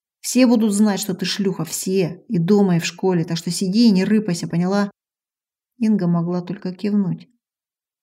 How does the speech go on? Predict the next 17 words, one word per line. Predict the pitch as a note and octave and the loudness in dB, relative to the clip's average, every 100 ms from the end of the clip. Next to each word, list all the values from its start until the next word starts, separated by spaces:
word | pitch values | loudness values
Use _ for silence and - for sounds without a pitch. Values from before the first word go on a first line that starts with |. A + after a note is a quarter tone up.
| _ | _
Она | B3 B3 | 0 2
надеялась, | C4+ B3 C4 B3+ A#3+ | 4 4 4 2 0
что | - A#3+ | -2 0
обойдется, | A#3 A#3 A#3+ D4+ D4+ | 2 2 2 0 -2
ведь | F#3+ F#3 G3+ | -4 -4 -4
Лариска, | G3+ G3+ - | -2 -4 -4
утешая | F#3+ F#3+ G#3 G#3+ F#3+ | -8 -4 -4 -2 -2
ее, | F#3 F#3+ | -2 -6
так | F#3 F3+ | -8 -8
убеждала, | F#3 F#3+ F#3 F#3 F3 | -4 -4 -4 -2 -4
что | F3+ | -6
с | F#3 | -12
первого | - F3+ F#3 F#3 | -6 -4 -4 -4
раза | F#3 F#3 | -4 -4
никто | F#3 F3+ F#3 | -4 -4 -4
не | F#3+ | -4
залетает. | F#3+ F#3+ F#3+ G3 A3+ G#3+ - | -2 -4 -4 -2 0 0 -4